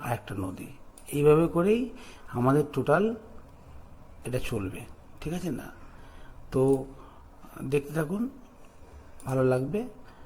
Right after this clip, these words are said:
আর, আহ, সেটা হচ্ছে, আহ, কীভাবে নদীটা পার করে বা কী বিষয় ব্যাপারটা হয় না হয়, টোটাল ডিটেলস বলছি।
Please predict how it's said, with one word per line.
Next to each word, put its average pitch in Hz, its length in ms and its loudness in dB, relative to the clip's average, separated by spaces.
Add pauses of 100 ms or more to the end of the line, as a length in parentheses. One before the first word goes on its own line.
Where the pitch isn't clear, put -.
(340)
আর, 113 380 -2
আহ, 110 240 -2 (140)
সেটা 143 220 2
হচ্ছে, 185 440 -2 (580)
আহ, 120 340 -8 (180)
কীভাবে 170 420 2
নদীটা 151 380 2
পার 131 320 2
করে 139 320 2
বা 139 100 0
কী 135 220 0
বিষয় 127 500 0
ব্যাপারটা 117 500 -2
হয় 113 300 -2
না 113 180 -2
হয়, 175 260 -4 (180)
টোটাল 139 340 -4
ডিটেলস 120 440 -2 (140)
বলছি। - 440 -6